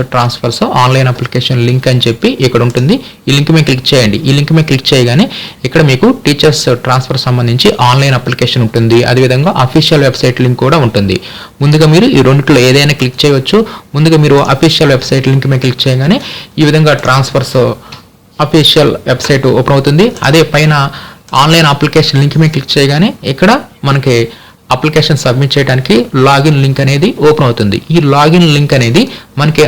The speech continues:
అఫీషియల్ వెబ్‌సైట్‌లో కూడా ఉంటుంది. ఈ అఫీషియల్ వెబ్‌సైట్‌లో ఇక్కడ ఉంటుందన్నమాట ట్రాన్స్‌ఫర్ అప్లికేషన్. అదేవిధంగా ఇక్కడ మనకి ఈ ట్రాన్స్‌ఫర్ అప్లికేషన్ అనేది ఫస్ట్ గెస్టెడ్ హెడ్ మాస్టర్ వారికి ఎనేబుల్ చేయడం జరిగింది. తర్వాత స్కూల్ అసిస్టెంట్స్‌కి ఎనేబుల్ చేస్తారు.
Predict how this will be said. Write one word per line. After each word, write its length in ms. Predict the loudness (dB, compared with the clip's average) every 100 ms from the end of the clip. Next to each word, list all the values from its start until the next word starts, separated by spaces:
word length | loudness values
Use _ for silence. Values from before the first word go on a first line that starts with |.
| 0
అఫీషియల్ 420 | -2 -2 0 2 0
వెబ్‌సైట్‌లో 440 | 0 -2 0 0 0
కూడా 120 | 0 0
ఉంటుంది. 320 | -2 0 0 0 -6 -16 -2 0
ఈ 20 | 2
అఫీషియల్ 360 | 2 0 2 2
వెబ్‌సైట్‌లో 460 | 0 0 -2 2 2 0
ఇక్కడ 140 | 0 0
ఉంటుందన్నమాట 520 | 0 0 0 0 0 -2 -4 -14 _ -4
ట్రాన్స్‌ఫర్ 480 | -2 -2 -2 -2 -2
అప్లికేషన్. 600 | -2 -4 0 0 2 0 0 -8 -18 -4
అదేవిధంగా 480 | 0 2 2 2 2 0 -6 _ _ -8 -4
ఇక్కడ 140 | 0 2
మనకి 240 | 2 0 -2 -2 -2
ఈ 20 | 0 0
ట్రాన్స్‌ఫర్ 400 | 0 0 0 -2 -2
అప్లికేషన్ 400 | 0 0 0 0
అనేది 220 | 2 0 0
ఫస్ట్ 320 | -2 -2 0 0 0 -4 -20 -14 -4 0
గెస్టెడ్ 340 | 2 2 2 2
హెడ్ 160 | 0 0
మాస్టర్ 340 | 0 0 0 0 0 0
వారికి 340 | 0 0 0 2
ఎనేబుల్ 280 | 2 2 0 0
చేయడం 200 | 0 0
జరిగింది. 300 | 0 0 0 0 0
తర్వాత 280 | 0 0 -2 -4
స్కూల్ 220 | -4 -4
అసిస్టెంట్స్‌కి 420 | -4 -4 -4 -2 -2
ఎనేబుల్ 260 | 0 -2 -2
చేస్తారు. 360 | -4 -4 -8